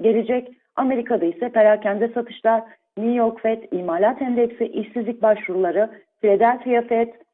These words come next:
e, iş koşulları endeksi ve sanayi üretimi açıklanacak. Piyasalar tarafından bu veriler de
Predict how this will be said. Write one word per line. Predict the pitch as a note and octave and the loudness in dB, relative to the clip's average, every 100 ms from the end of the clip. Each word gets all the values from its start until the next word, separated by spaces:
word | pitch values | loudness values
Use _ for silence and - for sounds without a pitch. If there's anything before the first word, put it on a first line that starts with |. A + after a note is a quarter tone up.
| - | -4
e, | - F3+ | 0 0
iş | - A3+ - | 0 -6 -6
koşulları | A#3 G#3 E3+ C#3+ C3+ | -4 -4 -4 -4 -2
endeksi | G3+ G#3 F#3 - - B3+ B3 | 0 0 -2 -6 -8 -8 -4
ve | G#3+ G#3+ | -4 0
sanayi | A#3 A3 E3 | 0 2 2
üretimi | D#3+ E3 G#3 A#3+ B3+ _ _ _ | 0 -4 -6 -6 -8 _ _ _
açıklanacak. | G#3+ A3+ G3 F3+ E3+ D#3+ A3+ - | -2 -2 -4 -4 -2 0 0 0
Piyasalar | G#3+ G3 F3+ E3+ E3+ | 0 0 0 0 0
tarafından | F#3 E3+ F3+ G#3 | -4 -4 -4 -2
bu | G#3 | 0
veriler | F#3 D#3+ E3 D#3+ F#3 | 2 2 2 0 2
de | B3 | 2